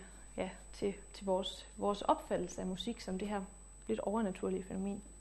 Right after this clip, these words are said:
Ja. Indtil videre så har vi altså hørt om nogle religiøse tolkninger af musikken.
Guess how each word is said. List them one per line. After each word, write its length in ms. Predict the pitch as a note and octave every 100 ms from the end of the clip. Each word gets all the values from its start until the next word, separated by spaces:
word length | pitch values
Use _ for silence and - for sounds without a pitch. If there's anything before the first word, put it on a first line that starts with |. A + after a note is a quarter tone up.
| - - - - - - - - - - - - - - - - - - - - - - - - - - -
Ja. 160 | - F#3+ - - - - - - - - - - -
Indtil 280 | D#4 D4+ C#4+
videre 220 | D#4 F4
så 140 | E4+ D#4+
har 120 | D4
vi 100 | C4
altså 220 | A#3+ A#3+
hørt 340 | - D#4+ D4+ -
om 280 | A3+ A3+ A3 -
nogle 380 | A3+ A3+ A3+ A#3 A3+
religiøse 560 | A3+ G#3+ C4+ D4 -
tolkninger 600 | G3 - A3 A#3 G#3 F3 -
af 80 | G3
musikken. 560 | F#3 - - G3+ F#3